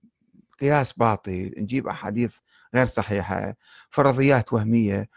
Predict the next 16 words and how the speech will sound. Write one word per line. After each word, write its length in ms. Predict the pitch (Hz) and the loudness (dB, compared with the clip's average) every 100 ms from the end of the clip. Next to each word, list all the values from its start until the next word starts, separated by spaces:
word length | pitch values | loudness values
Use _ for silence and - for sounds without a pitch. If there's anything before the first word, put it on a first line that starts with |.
| - - | -20 -4
ومسوي 460 | 175 156 175 214 202 | -2 2 4 6 6
منها 120 | 180 | 4
دين، 460 | 147 156 131 110 123 _ - 92 - - | 4 6 6 2 -6 _ -12 -10 -10 -4
كوكتيل، 640 | - 185 - 240 220 147 - _ _ - | 2 2 4 4 4 2 -8 _ _ -14
كوكتيل 500 | - 185 - 233 202 | 2 2 2 0 2
من 140 | 175 170 | 2 2
الأساطير، 1160 | 160 139 120 - - - 139 131 170 208 214 - _ _ - | 2 0 -4 -6 -8 -2 -2 0 2 4 2 0 _ _ -12
مسوي 520 | 135 143 156 170 151 | -6 0 2 2 2
مذهب 480 | 104 139 147 143 123 | 0 -2 -2 -2 -2
وعقيدة 560 | - 95 143 143 123 120 | -4 -6 -4 -2 0 -2
ودين، 520 | 110 147 147 135 120 _ _ _ | -2 -2 -2 -2 -6 _ _ _
ونتعارك 640 | 123 123 113 131 143 139 151 | -2 0 0 2 2 2 2
ويا 100 | 147 | 4
ناس 240 | 131 117 | 2 2
ونكفرهم 500 | 104 113 - 98 87 | -2 -2 -2 -2 -2
عليه. 360 | 76 82 82 | -4 -4 -8